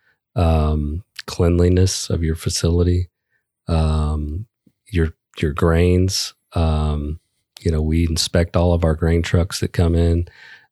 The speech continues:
Uh, the, uh, the, the, um, even the,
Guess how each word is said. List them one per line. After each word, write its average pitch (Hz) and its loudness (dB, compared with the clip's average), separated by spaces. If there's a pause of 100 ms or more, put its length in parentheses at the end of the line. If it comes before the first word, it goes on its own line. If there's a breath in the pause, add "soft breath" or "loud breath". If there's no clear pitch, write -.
(140)
Uh, 80 -2
the, 85 2
uh, 76 0 (400)
the, 85 -4 (160)
the, 76 -2 (920)
um, 82 -4 (460)
even 104 4
the, 90 4